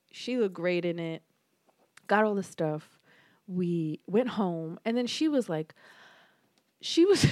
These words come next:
<laughs> she was also really shocked that I got all the stuff. She was like, "Wow, that was," you know, she was really grateful. And then she was like,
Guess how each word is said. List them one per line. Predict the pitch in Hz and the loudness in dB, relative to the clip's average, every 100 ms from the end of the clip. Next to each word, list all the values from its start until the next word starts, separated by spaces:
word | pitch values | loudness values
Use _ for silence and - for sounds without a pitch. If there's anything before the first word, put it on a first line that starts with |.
| - 285 - _ | 2 -4 -6 _
<laughs> | - _ _ - - | -20 _ _ -20 -10
she | - - 349 | -6 2 4
was | 480 - | 6 6
also | - - 233 | 2 2 0
really | 208 190 202 | 0 -2 -4
shocked | - - 165 - - - - - | -6 -4 -4 -6 -20 -20 -20 -2
that | 175 | 2
I | 165 | 2
got | 160 143 | 0 -2
all | 143 143 | -2 -2
the | 156 | -6
stuff. | - 143 139 | -8 -10 -8
She | - | -12
was | 170 | -12
like, | 131 - | -12 -8
"Wow, | 127 226 208 - | -6 -4 -6 -8
that | 196 | -8
was," | 349 - - - - - _ - | -8 -10 -14 -20 -20 -20 _ -2
you | |
know, | 208 180 | 0 0
she | 214 | 0
was | 196 | 0
really | 190 214 202 | 0 0 0
grateful. | 185 170 - - 165 156 151 - | 0 -2 -4 -4 0 0 -2 -4
And | 190 | -4
then | 170 | -4
she | - 180 | -4 -6
was | 170 | -4
like, | 165 160 - | -4 -6 -8